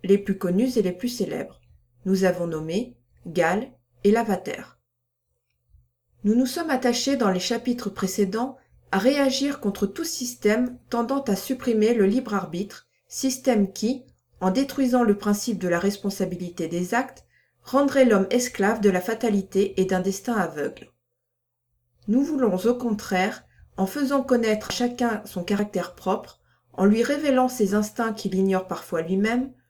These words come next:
le mettre en garde contre ses mauvais penchants naturels et l'incliner à les réfréner en réformant au besoin ses habitudes antérieures et son genre de vie.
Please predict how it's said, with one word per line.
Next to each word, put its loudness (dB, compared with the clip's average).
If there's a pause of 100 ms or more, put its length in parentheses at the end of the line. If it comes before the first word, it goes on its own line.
(260)
le 4
mettre 0
en 2
garde 2
contre -2
ses -2
mauvais 4
penchants -2
naturels -2 (520)
et 6
l'incliner 2
à 4
les 0
réfréner -2 (300)
en -2
réformant 2
au 6
besoin 0
ses 0
habitudes -2
antérieures -4
et 2
son -6
genre -2
de 0
vie. -6